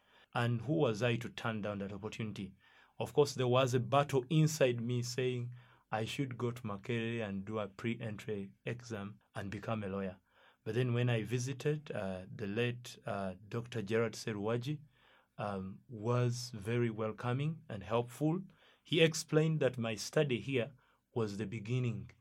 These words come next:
that I would go on and attempt other courses that I would like in life. So with his wisdom and guidance, I, I was able to confirm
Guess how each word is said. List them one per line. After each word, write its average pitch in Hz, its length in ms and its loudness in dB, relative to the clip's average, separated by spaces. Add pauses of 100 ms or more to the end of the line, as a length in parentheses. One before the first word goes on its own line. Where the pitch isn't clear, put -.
(300)
that 113 200 -2
I 110 60 4
would 107 280 -2
go 131 240 2
on 120 400 0
and 107 240 -6
attempt 120 480 -4 (140)
other 139 260 -2
courses 117 540 -4
that 104 200 -6
I 104 40 -6
would 98 180 -6
like 104 300 -6
in 98 120 -8
life. 98 300 -8 (540)
So - 260 -2
with 131 280 6
his 127 280 2
wisdom 120 460 -2
and 101 160 -6
guidance, 107 440 -6
I, 98 220 -4
I 104 140 -4
was 98 180 -6
able 104 240 -6
to 98 260 -10
confirm 104 540 -6